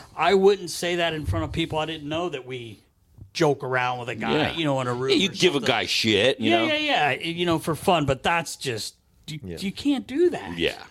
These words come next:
Speaker 2: I mean
Speaker 1: You can't do that.
Speaker 3: And it wasn't just like a, like a, like one
Speaker 1: He
Speaker 3: little
Speaker 1: kept it
Speaker 3: blurb. It
Speaker 1: going.
Speaker 3: was like, it
Speaker 2: Oh,
Speaker 3: was
Speaker 2: no,
Speaker 3: like
Speaker 2: the whole
Speaker 3: fifteen,
Speaker 2: shift.
Speaker 3: twenty seconds. Yeah,
Speaker 2: Yeah.
Speaker 3: it was just dragged it out and couldn't, couldn't stop
Speaker 2: Yeah.
Speaker 3: himself. Um,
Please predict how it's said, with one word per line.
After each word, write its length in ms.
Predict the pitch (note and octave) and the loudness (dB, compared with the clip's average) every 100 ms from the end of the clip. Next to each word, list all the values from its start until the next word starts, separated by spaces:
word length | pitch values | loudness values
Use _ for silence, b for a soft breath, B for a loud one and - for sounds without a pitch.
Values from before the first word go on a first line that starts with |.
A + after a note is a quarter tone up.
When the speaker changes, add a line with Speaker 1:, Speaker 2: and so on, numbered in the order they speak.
| - | -12
Speaker 2:
I 80 | C#2 | -8
mean 80 | C#2+ | -6
Speaker 1:
You 60 | |
can't 260 | D#3+ E3 C#3+ | -4 -4 -4
do 180 | B2+ A#2 | -8 -8
that. 240 | - - | -12 -2
Speaker 3:
And 140 | D3 C3+ | 2 6
it 20 | |
wasn't 280 | F#3+ G#3 C3 | 4 4 2
just 180 | C#3 | 4
like 120 | D3 A2+ | 4 4
a, 40 | |
like 280 | G2 G2+ G#2+ | 2 2 2
a, 40 | A2 | 4
like 220 | A2+ A2+ | 6 6
one 160 | A#2 B2 | 4 4
Speaker 1:
He 60 | |
Speaker 3:
little 200 | A#2+ G#2+ | 4 4
Speaker 1:
kept 180 | G2+ - | 4 4
it 60 | B2 | 6
Speaker 3:
blurb. 180 | C#3 E3 | 6 8
It 40 | |
Speaker 1:
going. 220 | C3 B2+ | 8 6
Speaker 3:
was 120 | D#3 | 6
like, 160 | D#3+ B2+ | 6 4
it 80 | A#2+ | 6
Speaker 2:
Oh, 40 | |
Speaker 3:
was 200 | C#3+ A2+ | 6 6
Speaker 2:
no, 120 | C#3 C3 | 4 4
Speaker 3:
like 60 | |
Speaker 2:
the 40 | B2+ | 4
whole 100 | E3 | 4
Speaker 3:
fifteen, 160 | F3 A#3+ | 4 4
Speaker 2:
shift. 60 | |
Speaker 3:
twenty 200 | F3+ E3 | 4 4
seconds. 580 | C#3+ D3+ D3 A#3 D#3 A2 | 4 4 4 4 2 4
Yeah, 80 | C3+ | 4
Speaker 2:
Yeah. 140 | D3+ B2+ | 4 4
Speaker 3:
it 40 | |
was 80 | B2+ | 2
just 180 | C#3+ - | 0 2
dragged 360 | B2 B2 C#3+ | 4 4 4
it 80 | A2+ | 4
out 200 | G#2+ E3+ | 6 6
and 120 | A2+ | 4
couldn't, 360 | G2+ A2+ G#2 - | 2 0 0 -4
couldn't 200 | C3+ A2 | -2 0
stop 260 | F2 F2+ A#2+ | 2 4 4
Speaker 2:
Yeah. 60 | |
Speaker 3:
himself. 600 | - G2+ - D#2+ D#2+ - | 2 -2 0 0 0 -4
Um, 380 | G2+ F#2 E2 E2+ | -2 -2 -2 -6